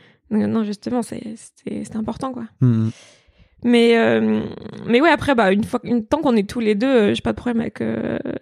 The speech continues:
Speaker 1: avec l'argent. Je veux dire, si on est tous les deux là-dedans et que c'est très grand, euh, bah, c'est du kiff. Voilà, encore une fois, on revient à l'argent, c'est du plaisir. Je me dis, « Quelle chance on a, c'est trop bien, on profite,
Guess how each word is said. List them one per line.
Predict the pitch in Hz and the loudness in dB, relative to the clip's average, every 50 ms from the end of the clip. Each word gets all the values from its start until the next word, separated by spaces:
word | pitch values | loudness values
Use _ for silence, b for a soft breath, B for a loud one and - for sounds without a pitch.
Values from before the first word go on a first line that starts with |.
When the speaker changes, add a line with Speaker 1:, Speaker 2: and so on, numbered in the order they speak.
| - - - - - - | -10 -10 -10 -10 -8 -6
Speaker 1:
avec | - - 220 214 - 226 | -4 -4 -4 -4 -2 -4
l'argent. | 226 226 247 247 254 254 | 0 0 2 2 4 4
Je | 233 214 | 4 4
veux | 226 | 2
dire, | 220 | 0
si | 208 - 220 | 0 0 0
on | 220 214 220 | 2 4 4
est | 226 220 214 220 226 220 214 | 4 4 2 2 0 -2 -2
tous | 247 | -2
les | 240 220 | -2 2
deux | 220 220 | 2 2
là-dedans | 220 226 196 202 254 247 | 2 2 2 0 0 0
et | 226 | 0
que | - | -2
c'est | - 214 | -6 -10
très | - - 220 214 | -6 -4 0 0
grand, | 240 262 269 240 | 0 0 2 2
euh, | 214 208 - _ _ B B B B B B _ _ _ | 0 0 -2 _ _ B B B B B B _ _ _
bah, | - 220 | -4 -4
c'est | 196 - - 208 | -4 -4 -6 -6
du | - | -2
kiff. | - 302 285 - - | 0 0 0 0 0
Voilà, | - 226 247 240 214 220 | 0 2 4 4 2 2
encore | 196 214 196 202 | 0 0 0 0
une | 208 | 2
fois, | 269 247 | 2 0
on | 226 | 2
revient | 214 220 | 2 2
à | 226 226 226 208 | 4 4 4 2
l'argent, | 196 214 208 226 | 0 2 0 0
c'est | 220 - - 190 | 0 0 -4 -6
du | 185 | -4
plaisir. | - 214 233 247 269 262 220 | 0 2 2 4 4 2 2
Je | 214 | 2
me | 214 208 | 0 0
dis, « | 180 180 180 - b b b b - | 0 -2 -4 -4 b b b b -4
Quelle | - - | -4 -4
chance | - - 254 - - - - | -2 -4 -8 -8 -8 -8 -6
on | - | -6
a, | - - - | -6 -6 -6
c'est | - - - | -8 -10 -10
trop | - _ - | -12 _ -6
bien, | - - 262 262 - - 262 | -4 -4 -2 -2 -4 -4 -4
on | 254 240 | -6 -8
profite, | - - - - - - 262 262 254 - - | -10 -14 -14 -10 -6 -4 -4 -4 -4 -2 -2